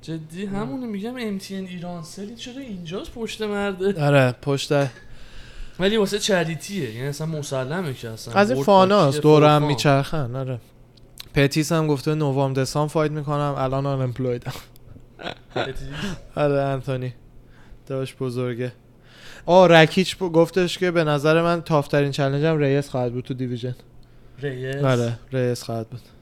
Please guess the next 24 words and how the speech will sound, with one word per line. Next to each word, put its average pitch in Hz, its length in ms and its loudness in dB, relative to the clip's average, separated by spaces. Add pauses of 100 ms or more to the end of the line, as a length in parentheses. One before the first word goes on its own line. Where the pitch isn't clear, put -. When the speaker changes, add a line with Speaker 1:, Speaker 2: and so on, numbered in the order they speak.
Speaker 2:
توی 131 180 -4
دیویژن. 120 440 -4 (420)
حالا 139 160 2
فایت 147 300 0
ریس 139 340 2
بلاکوویچ 131 480 0
رو 147 60 -2
باید 139 180 0
ببینیم، 151 460 -2
ببینیم. 135 180 -6
Speaker 1:
بی 135 60 -4
ام 170 180 -4
اف 170 120 -8
دو 190 260 0
رو 214 80 4
احتمالاً 170 520 0
دوباره 156 360 -2
برگزار 147 520 -2
Speaker 2:
بله، 131 440 4
Speaker 1:
بکنن. 120 260 0
Speaker 2:
بله. 120 140 -6 (180)
Speaker 1:
بین 151 320 -2 (540)
مازودال 143 600 -4
و 147 340 -2